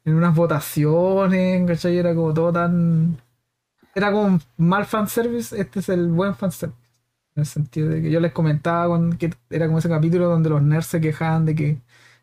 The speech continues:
de que China, no sé, tenía mala continuidad y China decía que, ¿cómo se llama? Que todas las fallas de continuidad eran, que la,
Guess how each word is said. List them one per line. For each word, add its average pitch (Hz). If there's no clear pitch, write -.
de 151
que 147
China, 170
no 147
sé, 156
tenía 165
mala 170
continuidad 151
y 170
China 165
decía 156
que, 147
¿cómo 151
se 170
llama? 165
Que 151
todas 180
las 180
fallas 196
de 190
continuidad 190
eran, 180
que 160
la, 156